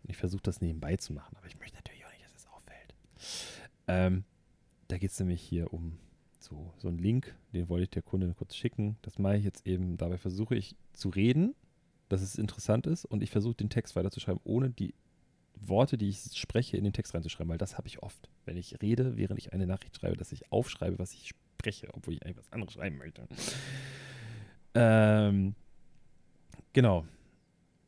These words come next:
Ähm, was, wo, wo waren wir? Wir haben heute schon einiges erzählt. Warte mal, wir waren <clears throat> Karneval. Ich wollte auch noch irgendwas erzählt haben.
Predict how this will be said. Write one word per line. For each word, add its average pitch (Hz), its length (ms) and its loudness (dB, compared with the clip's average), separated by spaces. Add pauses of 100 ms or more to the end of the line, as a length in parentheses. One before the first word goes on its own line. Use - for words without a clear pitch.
(340)
Ähm, 107 480 4 (460)
was, - 340 -8
wo, 190 220 -4
wo 113 140 -2 (120)
waren 113 160 -2
wir? 120 220 0
Wir 113 120 0
haben 117 160 0
heute 127 200 4
schon 117 180 0
einiges 113 380 -2
erzählt. - 460 -10
Warte 90 120 -10
mal, 92 80 -10
wir 92 100 -14
waren 104 200 -10 (360)
<clears throat> 131 440 8 (1000)
Karneval. 107 480 0
Ich - 100 -2
wollte 113 160 2
auch 127 60 -2
noch 143 100 -4
irgendwas - 260 -8
erzählt - 460 -10
haben. 85 240 -8